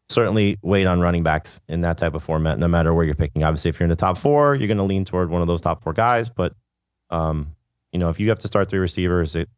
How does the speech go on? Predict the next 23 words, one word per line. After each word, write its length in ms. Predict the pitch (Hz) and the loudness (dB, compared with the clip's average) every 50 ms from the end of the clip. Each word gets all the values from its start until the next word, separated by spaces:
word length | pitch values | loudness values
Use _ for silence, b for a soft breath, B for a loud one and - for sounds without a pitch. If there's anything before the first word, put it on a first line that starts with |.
| _ _ - | _ _ -4
allows 320 | 76 85 90 87 90 82 80 | 0 0 2 2 2 2 0
you 80 | 82 | -2
to, 120 | - - 87 | -2 0 0
Adam, 200 | 85 85 87 85 | 0 2 0 -2
you 40 | |
talked 220 | 76 - 82 80 - | -2 -4 -6 -6 -2
about 140 | 82 82 76 | -4 -4 -4
the 80 | 76 | -4
slot. 300 | - - 107 117 113 78 | -4 -2 0 0 0 -2
You 60 | 87 | -6
can 160 | - - 87 85 | -6 -4 -4 -2
wait 140 | 82 80 | -2 -2
on 140 | 78 78 76 | -2 -4 -4
tight 180 | - 80 80 101 | -4 -4 -2 0
end. 240 | 120 123 113 117 - | 0 0 0 -2 -6
You 80 | 120 | -10
can 140 | - - - | -12 -12 -8
certainly 260 | - - - - 80 | -6 -6 -4 -4 -4
wait 180 | 80 85 80 78 | -2 -2 -2 0
on, 280 | 78 78 76 76 76 - _ _ _ _ _ _ _ _ _ _ - | 0 -2 -2 -4 -6 -8 _ _ _ _ _ _ _ _ _ _ -8
uh, 60 | 78 | -4
on, 420 | 78 76 78 - 64 78 80 78 - - | -4 -2 -2 -4 -2 -2 -4 -4 -4 -4
on, 380 | 73 78 78 76 76 71 71 | -4 -2 -2 -2 -2 -4 -6